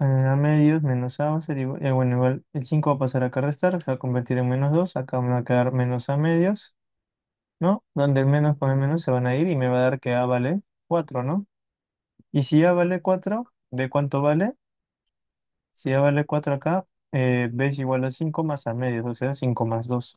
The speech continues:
o sea, siete. Entonces, ¿cuánto es esto? ¿No? Vamos a comprobarlo ahora. Tendría que ser siete, setenta y cuatro menos cuarenta y siete, ¿verdad?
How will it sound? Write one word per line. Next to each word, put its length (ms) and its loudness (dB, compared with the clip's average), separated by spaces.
o 120 -4
sea, 200 -2
siete. 300 -10
Entonces, 320 0
¿cuánto 300 6
es 80 2
esto? 360 0
¿No? 200 -2
Vamos 280 2
a 80 2
comprobarlo 600 4
ahora. 260 0
Tendría 300 2
que 100 0
ser 240 0
siete, 580 -2
setenta 420 -2
y 60 -2
cuatro 540 0
menos 540 -4
cuarenta 400 0
y 80 0
siete, 380 0
¿verdad? 320 -2